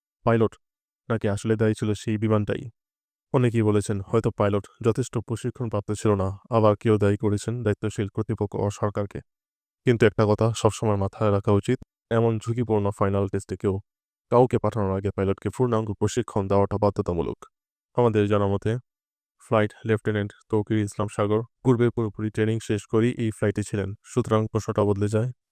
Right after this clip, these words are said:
সত্যিই কি বিমানটিতে যান্ত্রিক ত্রুটি ছিল? হ্যাঁ, অনেক সূত্র বলেছে বিমানের সমস্যা ছিল। তবে সবচেয়ে গর্বের জায়গাটা হচ্ছে, এই পাইলট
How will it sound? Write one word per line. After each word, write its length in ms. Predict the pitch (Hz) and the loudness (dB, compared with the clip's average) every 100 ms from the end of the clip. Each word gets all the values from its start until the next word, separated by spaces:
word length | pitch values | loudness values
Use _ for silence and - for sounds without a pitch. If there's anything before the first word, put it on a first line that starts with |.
| - | -2
সত্যিই 320 | 123 - 127 | -2 0 -4
কি 80 | - 104 | -2 -2
বিমানটিতে 420 | 107 107 113 117 110 | 0 -2 -2 -6 -4
যান্ত্রিক 260 | 101 107 | -4 -6
ত্রুটি 180 | - 107 - | -6 -6 -6
ছিল? 120 | 120 123 - _ _ _ _ | -8 -10 -20 _ _ _ _
হ্যাঁ, 180 | 120 110 113 _ _ _ _ _ - | -2 -2 -4 _ _ _ _ _ -2
অনেক 200 | 117 113 | -2 0
সূত্র 220 | 117 - 107 | 0 2 2
বলেছে 300 | 107 104 131 120 | 2 2 -2 -2
বিমানের 380 | 107 104 101 98 | 0 2 0 -2
সমস্যা 320 | 101 95 - | -4 -4 -6
ছিল। 180 | - - 131 _ _ _ _ _ _ _ _ _ _ _ _ 120 | -10 -12 -16 _ _ _ _ _ _ _ _ _ _ _ _ 2
তবে 160 | 117 | 4
সবচেয়ে 380 | 113 117 - 123 123 110 | 2 -2 -2 -4 -2 0
গর্বের 240 | 104 104 104 | 0 0 -2
জায়গাটা 240 | 101 104 107 | -2 -2 -2
হচ্ছে, 220 | - 113 120 127 | -4 -6 -4 -2
এই 80 | 120 | 0
পাইলট 300 | 110 107 110 | 2 2 2